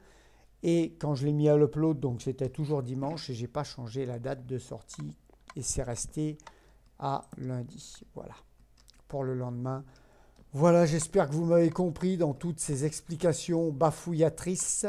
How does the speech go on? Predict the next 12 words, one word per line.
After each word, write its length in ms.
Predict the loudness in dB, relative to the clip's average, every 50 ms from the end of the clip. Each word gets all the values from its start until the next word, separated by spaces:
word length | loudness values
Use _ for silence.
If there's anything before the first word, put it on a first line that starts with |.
| -6 -6 -12 _ _ _ _ _ _ _ _
ou 80 | -8 -6
bafouillatoires. 1300 | 2 2 2 2 2 -2 -2 2 2 2 2 2 2 2 2 2 2 0 -2 -4 -4 -6 -6 -8 -10 -12 -18 _ -20 -20 -20 _ _ -12 -12
<laughs> 0 |
Enfin, 680 | -12 -12 -12 -12 -14 -14 -14 -14 _ _ _ -14 -14 -12
bafouillantes. 720 | -12 -12 -12 -12 -12 -12 -10 -10 -10 -12 -14 -18 -20 -20 -20 _ _ _ _ _ _ _ _ _ _ _ _ -20 -20 -20 _ _ _ _ _ _ _ _ _ _ _ _ _ _ _ _ _ -20 -20 _ -20 -20 -20 -20 -20 -20 -20 -20 -20 -20 -20 -20 _ _ _ -2
Le 640 | 2 4 4 4 4 4 4 2 2 0 0 0 2
Laolès 720 | 6 6 6 8 8 8 10 10 10 8 6 2 -2 -2
tente 380 | -2 -2 0 0 -2 -4 -10 -10
de 180 | -6 -6 -6
s'expliquer, 800 | -6 -6 -8 -8 -10 -12 -16 -14 -16 -16 -14 -12 -8 -8 -8 -6
ça 180 | -6 -8 -8 -10
tourne 400 | -10 -12 -16 -16 -14 -14 -16